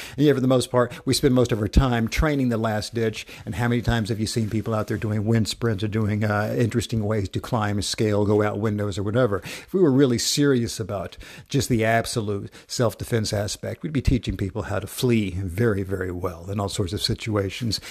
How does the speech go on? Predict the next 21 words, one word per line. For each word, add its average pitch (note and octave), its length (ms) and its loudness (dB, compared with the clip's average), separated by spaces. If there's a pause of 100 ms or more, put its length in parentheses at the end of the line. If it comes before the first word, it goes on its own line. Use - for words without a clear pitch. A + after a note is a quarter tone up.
(140)
and G#2 140 -4
how G2 100 2
to G2+ 100 0
be G#2 120 -2
very G2+ 300 0
good, G2+ 280 -2 (260)
uh, G2+ 80 2
weapon G#2 360 0
improvisers. F#2 720 -8 (640)
But D#3 120 8
let's F#3 140 6
get D3+ 120 6
back B2+ 220 2
to, B2 240 4
uh, A2 60 2
today's A#2+ 360 0
topic, A#2 440 2
which C3+ 180 0
again A#2+ 260 2
is, A2 180 0
uh, A2 120 4